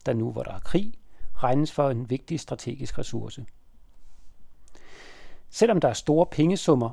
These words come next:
og dermed også stærke politiske kræfter på spil, har det engelske parlament nu valgt at gøre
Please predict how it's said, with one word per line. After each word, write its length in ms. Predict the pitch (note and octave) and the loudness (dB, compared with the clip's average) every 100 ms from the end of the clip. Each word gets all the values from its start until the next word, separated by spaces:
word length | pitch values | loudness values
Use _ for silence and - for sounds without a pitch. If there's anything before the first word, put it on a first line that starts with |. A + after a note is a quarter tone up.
| - | -6
og 180 | - A#2 | -8 -6
dermed 280 | A#2 - - | -6 -6 -8
også 240 | - A#2+ - | -8 -8 -8
stærke 360 | - A#2+ C3+ | -6 -6 -6
politiske 420 | D#3 B2+ B2+ C#3+ C#3+ | -6 -6 -6 -6 -6
kræfter 360 | - C#3+ - | 2 2 2
på 120 | - | -6
spil, 340 | - - F#3+ A3+ - - - - - - - | -4 4 4 4 -10 -14 -12 -12 -14 -16 -16
har 160 | - F#3 | 0 2
det 120 | E3 | 2
engelske 380 | - F#3 D3 - | -2 -2 -2 -4
parlament 520 | - B2+ C3 D3 G#3+ | -2 0 4 4 4
nu 100 | C#3 | 0
valgt 280 | C3+ C#3 D#3+ | 0 0 0
at 60 | - | -6
gøre 160 | C3 | -6